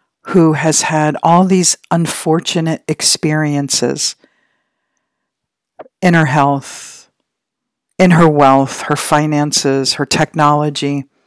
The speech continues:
it's just kind of one of those domino effects. It's that if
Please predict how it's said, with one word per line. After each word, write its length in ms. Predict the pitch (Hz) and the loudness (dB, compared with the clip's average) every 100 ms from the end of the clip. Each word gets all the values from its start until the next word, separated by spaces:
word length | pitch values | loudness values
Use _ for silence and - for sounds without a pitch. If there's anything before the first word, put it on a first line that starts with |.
| _ - - - _ _ _ - | _ -20 -20 -20 _ _ _ -8
it's 280 | 165 - | -2 2
just 220 | 180 170 - | 4 2 2
kind 260 | 160 170 | 2 2
of 80 | 180 | 2
one 160 | 165 170 | 2 2
of 120 | 165 | 2
those 200 | 165 156 | 2 2
domino 580 | 151 135 160 156 151 147 | 2 2 2 2 2 0
effects. 600 | 139 - 151 131 - - | -2 0 0 0 -2 -4
It's 260 | 160 - - | -4 -2 0
that 260 | 151 - | 0 0
if 380 | - 180 185 - | 0 0 0 -8